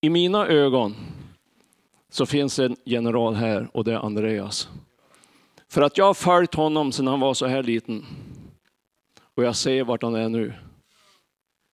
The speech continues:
Så i mina ögon, Andreas, är du en general. Du har varit med om mycket det här året.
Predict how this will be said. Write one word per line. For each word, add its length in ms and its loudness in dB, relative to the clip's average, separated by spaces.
Så 140 0
i 40 4
mina 320 4
ögon, 280 4
Andreas, 420 2
är 120 2
du 80 2
en 100 2
general. 520 0
Du 100 2
har 80 4
varit 240 4
med 180 2
om 180 2
mycket 380 0
det 80 2
här 180 2
året. 480 0